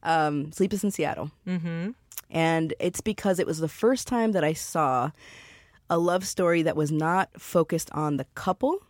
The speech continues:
Speaker 2: Mm.
Speaker 1: but on the two people as individuals and their development separately in their own
Speaker 2: Mm.
Speaker 1: lives. And I think Nora Ephron was trying to tell us something with that, that they both had their friends, they had their very thriving lives.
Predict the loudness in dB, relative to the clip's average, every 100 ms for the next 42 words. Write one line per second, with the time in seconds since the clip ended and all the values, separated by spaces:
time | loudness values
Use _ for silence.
0 | _ -6 -4 0 0 0 0 -2 -4 -8
1 | -4 -2 0 0 -2 -2 -2 -2 -4 -8
2 | -12 -14 -20 _ -2 0 0 2 2 2
3 | 2 4 2 2 -2 -4 -4 -2 -2 -2
4 | -6 -6 -4 0 2 2 2 0 -2 -8
5 | -14 -18 -20 -20 -20 _ _ 2 4 2
6 | -2 -12 -4 0 0 0 0 2 2 0
7 | -2 -2 -2 -4 -4 -2 -2 -2 -6 -8
8 | -8 -8 -6 -4 -4 -6 -20 -20 -20 _
9 | 0 2 2 4 4 4 -4 2 2 2
10 | 2 -2 -2 -2 2 4 6 4 2 0
11 | 0 2 0 0 0 0 0 0 2 4
12 | 2 -2 -2 2 2 2 -2 -4 -6 -2
13 | 2 2 0 -2 -10